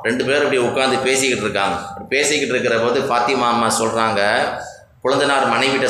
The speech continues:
சொல்றாங்க, "அஸ்மா, இப்போ வந்து பிணங்களை எடுத்துக்கொண்டு போகிற அந்த முறை எனக்கு திருப்தியாக இல்லை."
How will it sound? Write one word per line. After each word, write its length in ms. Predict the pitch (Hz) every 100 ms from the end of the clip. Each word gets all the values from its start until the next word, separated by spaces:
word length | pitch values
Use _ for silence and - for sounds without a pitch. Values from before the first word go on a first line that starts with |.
| 127
சொல்றாங்க, 380 | 120 120 107 104 117 131 - - -
"அஸ்மா, 340 | 107 151 156 - - - - - -
இப்போ 360 | 127 131 190 170
வந்து 300 | 170 175 175
பிணங்களை 760 | - 160 196 196 180 170 156
எடுத்துக்கொண்டு 640 | 151 170 180 - 156 151 -
போகிற 400 | 143 139 139 135
அந்த 220 | 120 127
முறை 440 | 123 143 165 151
எனக்கு 320 | 135 135 135 113
திருப்தியாக 600 | 135 - 147 127 117 117
இல்லை." 460 | 98 92 85 -